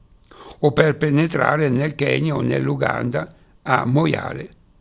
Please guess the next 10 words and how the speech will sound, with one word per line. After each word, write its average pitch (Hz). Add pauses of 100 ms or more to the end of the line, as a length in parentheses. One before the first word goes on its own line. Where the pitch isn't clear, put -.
(100)
Nairobi, 127
Mombasa. - (1040)
Per 147
raggiungere 147
la 139
Somalia 156
italiana 180
passavano 139
per 139
Dolo 208